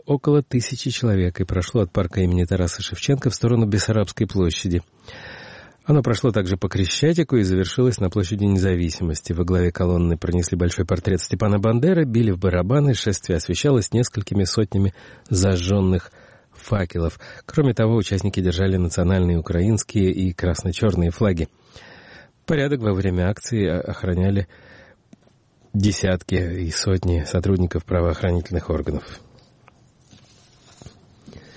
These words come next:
В Дании арестована гражданка Южной Кореи в связи с расследуемым в Сеуле деле о причастности к коррупции подруги президента страны.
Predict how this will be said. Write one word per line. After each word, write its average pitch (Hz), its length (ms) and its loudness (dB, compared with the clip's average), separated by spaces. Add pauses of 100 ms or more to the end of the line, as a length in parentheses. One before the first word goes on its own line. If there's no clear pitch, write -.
(680)
В 110 140 6
Дании 123 420 0
арестована 147 520 2
гражданка 120 500 2
Южной 113 320 2
Кореи 90 380 0
в - 80 -8
связи 101 240 -2
с - 100 -4
расследуемым 107 840 2
в - 160 -8
Сеуле 123 520 2 (120)
деле 87 580 0 (720)
о 156 120 2
причастности 131 720 -2
к - 220 -16
коррупции 110 640 0
подруги 127 440 2
президента 95 640 -2
страны. 80 400 -4